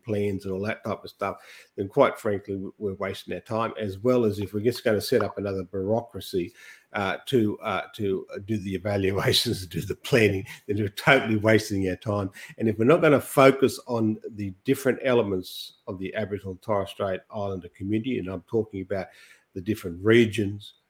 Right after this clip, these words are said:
the different communities and that which have different issues that they have to deal with, then we're wasting their time. And if we don't get investment and we don't support small to medium businesses and those, and, and, and build capacity within those community organisations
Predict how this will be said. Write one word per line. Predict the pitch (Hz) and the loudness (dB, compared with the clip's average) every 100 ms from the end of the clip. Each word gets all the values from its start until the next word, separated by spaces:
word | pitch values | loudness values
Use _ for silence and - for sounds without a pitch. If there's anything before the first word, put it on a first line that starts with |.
| - | -18
the | 90 | -10
different | 98 - 87 | -10 -10 -16
communities | - 92 107 123 110 95 92 | -6 2 10 12 10 0 -4
and | 95 | -4
that | 98 92 110 | -6 -8 -12
which | 101 - | -14 -12
have | - 131 123 95 98 | -2 2 2 0 -2
different | 127 135 117 107 - | 0 2 0 0 0
issues | 127 120 107 95 87 | -2 -2 -4 -4 -6
that | 101 - | -10 -10
they | 95 | -10
have | 101 - | -12 -12
to | 92 | -12
deal | 98 104 95 | -6 -4 -6
with, | 90 - - - | -8 -16 -20 -10
then | 98 | -6
we're | 95 | -4
wasting | 98 107 104 - | 0 2 0 -2
their | 95 | -8
time. | 104 95 90 - _ 98 | -6 -6 -8 -16 _ -6
And | 98 | -6
if | 98 | -4
we | 95 | -4
don't | 98 131 139 107 113 | 2 6 6 4 -4
get | 113 _ | -4 _
investment | 120 95 113 131 - 170 220 - _ _ - | -8 -6 0 0 0 -6 -6 -8 _ _ -14
and | 101 | -10
we | 90 | -8
don't | 92 117 113 | 2 4 4
support | - 107 - 104 - | 0 -6 0 0 0
small | - - 117 120 110 | -10 0 2 2 2
to | |
medium | 104 107 98 95 90 | 0 0 0 -4 -4
businesses | 104 120 135 - 165 - - | -6 -6 -10 -10 -14 -14 -2
and | 110 101 | 0 0
those, | 104 95 107 - | 0 -2 -4 -8
and, | 113 101 | -6 -6
and, | 110 98 92 | -6 -8 -8
and | 107 95 | -10 -6
build | 95 123 123 | 4 4 4
capacity | 101 - 113 113 - 110 | -6 -6 -6 -4 -4 -4
within | 98 101 98 | -4 -4 -4
those | 98 95 - | -4 -4 -8
community | 107 104 98 101 | -4 -2 -2 -2
organisations | 101 98 98 92 101 98 - 98 | -2 -2 -4 -4 -4 -4 -6 -12